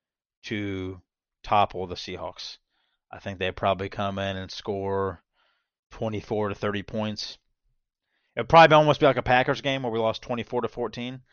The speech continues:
I feel like it'll kinda be somewhere in that range.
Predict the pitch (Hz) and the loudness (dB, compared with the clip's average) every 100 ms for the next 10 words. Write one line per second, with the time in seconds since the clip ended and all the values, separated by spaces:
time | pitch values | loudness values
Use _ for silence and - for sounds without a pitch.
0 | _ - 98 117 104 110 104 - 110 104 | _ -4 -4 -2 -2 -2 -4 -4 -4 -2
1 | 107 - 117 107 107 104 107 107 117 117 | -4 -4 -6 -2 -2 0 0 2 0 -4
2 | 120 - | -10 -16